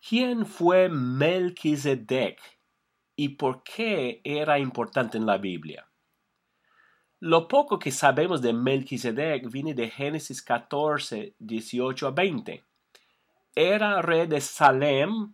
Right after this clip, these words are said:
y sacerdote de Dios. Recibió a Abraham después de la victoria de éste sobre los reyes del oriente y aceptó el diezmo de él.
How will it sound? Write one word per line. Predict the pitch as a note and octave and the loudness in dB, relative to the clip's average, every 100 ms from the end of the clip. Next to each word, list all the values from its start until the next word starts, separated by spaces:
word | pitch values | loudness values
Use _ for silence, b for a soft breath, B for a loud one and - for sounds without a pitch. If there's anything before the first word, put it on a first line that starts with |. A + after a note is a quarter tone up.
| _ | _
y | - D#3+ | -6 -6
sacerdote | - D#3+ C#3+ D3 C3+ C3+ D#3+ E3 | 6 6 6 -2 -2 -2 -2 -2
de | D3 | -2
Dios. | C#3+ G3+ G3 G#2 B B _ | -2 4 4 4 B B _
Recibió | E3 D#3+ - D3+ D#3+ G3+ A#3+ - - | 2 2 0 -6 0 4 4 4 4
a | F3 G3+ - D3+ | 2 2 2 2
Abraham | C3 - G#3 G3 E3+ E3 | 2 2 4 8 6 4
después | C#3+ - - F3 | -6 -6 0 0
de | F3+ | 2
la | D#3 C#3+ | 4 4
victoria | C3+ C3+ F3 F#3 F#3+ D#3+ | 2 -4 -2 0 2 2
de | C#3+ F3+ | 2 0
éste | F3 - C#3 | -2 -6 -6
sobre | - D3+ D#3 | -4 -2 0
los | D3+ C#3 | 0 0
reyes | C3 D#3+ E3+ D#3 | 0 0 0 -2
del | B2+ A#2+ | 0 0
oriente | A#2+ C3 G3 F#3+ C#3+ D3+ E3 b b - | 0 4 4 4 0 -4 -4 b b 0
y | E3 | 2
aceptó | D3 D3+ C#3+ - E3+ | 2 -2 -6 -2 0
el | D3+ | 2
diezmo | B2+ C3+ B2 A#2+ | 2 2 2 2
de | C3+ B2 | 2 2
él. | F#2 E2+ | 0 -10